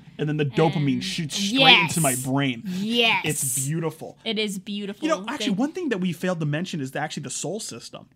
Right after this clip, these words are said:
Speaker 2: Oh my gosh. How d-, how do we forget that?
Speaker 1: Well, l-, it's
Speaker 2: Oh my
Speaker 1: fine. Well, I mean,
Speaker 2: gosh.
Speaker 1: this is the gameplay mechanics section. We can talk about this.
Speaker 2: Yeah,
Speaker 1: This is
Speaker 2: yeah.
Speaker 1: fine. The,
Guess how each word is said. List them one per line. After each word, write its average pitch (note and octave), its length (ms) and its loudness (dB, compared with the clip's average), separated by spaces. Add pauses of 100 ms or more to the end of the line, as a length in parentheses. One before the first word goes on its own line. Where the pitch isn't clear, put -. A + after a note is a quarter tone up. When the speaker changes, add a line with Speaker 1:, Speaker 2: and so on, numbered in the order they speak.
(240)
Speaker 2:
Oh A#3+ 160 -2
my B3+ 160 0
gosh. A#3 480 -2
How B3 300 -4
d-, - 60 -14
how - 320 -2
do B4+ 140 2
we A#4+ 120 -6
forget A#3 440 -2
that? G#3+ 380 -6 (240)
Speaker 1:
Well, C#4 340 0
l-, B3 80 -10 (160)
it's B3+ 200 0
Speaker 2:
Oh - 20 -4
my D4+ 140 2
Speaker 1:
fine. D#3 120 0
Well, F3+ 120 2
I F3+ 80 2
mean, G3 120 4
Speaker 2:
gosh. F3+ 40 0
Speaker 1:
this B3 100 0
is B3 100 -4
the A#3+ 60 2
gameplay F3 500 2
mechanics F#3+ 420 2
section. C#3+ 320 -6
We D3 80 -2
can F#3 120 -8
talk B3 240 -2
about C#3 220 -6
this. G3 80 -6
Speaker 2:
Yeah, B4 260 0
Speaker 1:
This B3 80 2
is - 80 -4
Speaker 2:
yeah. C#4 80 4
Speaker 1:
fine. G3+ 260 0 (400)
The, B3 240 6